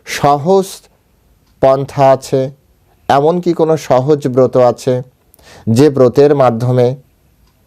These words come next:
এই ধরনের পাপী, যারা ব্রহ্মহত্যা, গোহত্যা অথবা সম্পদ অপহরণজনিত পাপ করেছে, তারা মুক্ত হতে পারে?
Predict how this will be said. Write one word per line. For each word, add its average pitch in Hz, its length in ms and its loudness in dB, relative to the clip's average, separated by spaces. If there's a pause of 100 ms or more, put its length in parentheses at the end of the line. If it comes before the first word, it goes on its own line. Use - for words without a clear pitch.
(800)
এই 170 280 4
ধরনের 151 560 2
পাপী, 101 520 -2 (1900)
যারা 113 260 2
ব্রহ্মহত্যা, 113 920 0
গোহত্যা 113 920 2 (420)
অথবা 120 520 0 (180)
সম্পদ 127 600 -2
অপহরণজনিত 127 1000 0 (1800)
পাপ 110 200 0 (120)
করেছে, 98 480 -4 (1600)
তারা 110 260 4
মুক্ত 104 320 -6
হতে 107 260 -2
পারে? 95 340 0